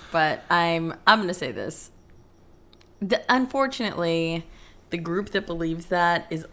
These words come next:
also usually the same group that believes in the deep state, is also the same group that believes in no masks, is also the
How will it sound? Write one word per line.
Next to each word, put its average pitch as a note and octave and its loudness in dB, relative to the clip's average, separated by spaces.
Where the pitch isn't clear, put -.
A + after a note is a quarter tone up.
also D#3+ 2
usually F#3 -2
the E3 -4
same E3 0
group D#3 -6
that C#3+ -4
believes D3+ -6
in D3 -4
the C#3 -6
deep C#3 -10
state, C3+ -6
is C#3+ -8
also E3+ 2
the D3+ -8
same D3+ -4
group D3 -6
that C#3+ -4
believes C#3+ -8
in C#3 -6
no C#3 -6
masks, B2 -2
is - -6
also D3+ -2
the D3 -12